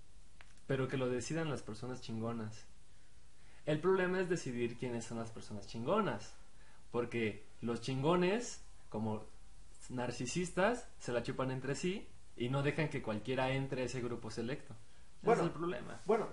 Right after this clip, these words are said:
Speaker 2: nos estamos yendo, güey, a, a una cuestión nacional.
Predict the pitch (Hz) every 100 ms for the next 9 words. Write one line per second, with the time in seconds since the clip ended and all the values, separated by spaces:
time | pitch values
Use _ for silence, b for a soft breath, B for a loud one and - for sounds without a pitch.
0 | - - 165 175 196 214 214 185 233 196
1 | 196 190 - - - 156 143 - - -
2 | 147 147 170 175 139 - 147 156 151 110